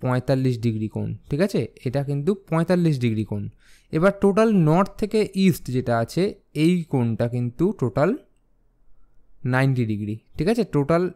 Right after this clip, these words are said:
নাইনটি ডিগ্রি, আর এখানে দেখো শুধু এইটা হচ্ছে কিন্তু পঁয়তাল্লিশ ডিগ্রি কোণ। তাহলে প্রতিটা যখন আমি দিক পরিবর্তন হচ্ছে, নর্থ থেকে নর্থ ইস্ট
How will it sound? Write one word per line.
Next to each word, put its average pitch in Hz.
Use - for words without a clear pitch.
নাইনটি 127
ডিগ্রি, 190
আর 113
এখানে 160
দেখো 143
শুধু 156
এইটা 160
হচ্ছে 127
কিন্তু 123
পঁয়তাল্লিশ 147
ডিগ্রি 110
কোণ। 104
তাহলে 165
প্রতিটা 190
যখন 208
আমি 147
দিক 139
পরিবর্তন 151
হচ্ছে, 185
নর্থ 139
থেকে 147
নর্থ 127
ইস্ট 196